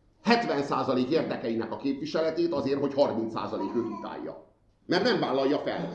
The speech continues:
Mert dislike-ot kell minimalizálni, mert ez lett a nagy marketing megfejtés a politikára. Dislike-ot kell minimalizálni. Most ebből aztán az következik, hogy a politikának nincsenek már ügyei,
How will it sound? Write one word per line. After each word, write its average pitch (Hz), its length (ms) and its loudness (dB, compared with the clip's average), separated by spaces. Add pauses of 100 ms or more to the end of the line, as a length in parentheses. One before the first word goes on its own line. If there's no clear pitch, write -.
(140)
Mert 147 180 2
dislike-ot 170 580 4
kell 190 200 6
minimalizálni, 123 640 6
mert 143 180 4
ez 226 100 2
lett - 200 -2
a 123 80 2
nagy 196 320 6 (300)
marketing 156 720 4
megfejtés 131 640 -2
a 135 100 2
politikára. 104 800 -4 (200)
Dislike-ot 160 680 2
kell 170 180 6
minimalizálni. 135 800 4 (480)
Most - 180 4
ebből 220 240 8
aztán 226 240 4
az 262 160 2
következik, 147 760 -2 (360)
hogy 170 120 6
a 208 80 8
politikának 214 580 6
nincsenek 196 440 4
már 165 160 2 (100)
ügyei, 175 640 2